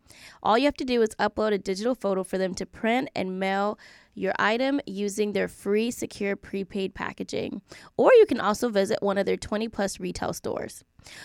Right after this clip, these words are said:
Framebridge customs frames your piece in their studio using the highest quality materials and ships directly to your front door in days for free.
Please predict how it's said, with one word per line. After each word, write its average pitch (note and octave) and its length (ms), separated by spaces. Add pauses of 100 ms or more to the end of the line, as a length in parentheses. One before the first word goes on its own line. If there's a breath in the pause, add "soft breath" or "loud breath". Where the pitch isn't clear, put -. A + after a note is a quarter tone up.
(140 loud breath)
Framebridge A#3 760
customs C4 600
frames G3 460
your F#3+ 220
piece G#3 560
in F#3+ 160
their F#3 100
studio G#3+ 460
using F#3+ 380
the F#3 100
highest G#3 520
quality G3 380
materials F3 600
and F#3 140
ships - 320
directly F3+ 480
to - 140
your F3 100
front F#3+ 320
door F3+ 320
in F3+ 160
days - 300
for - 180
free. - 320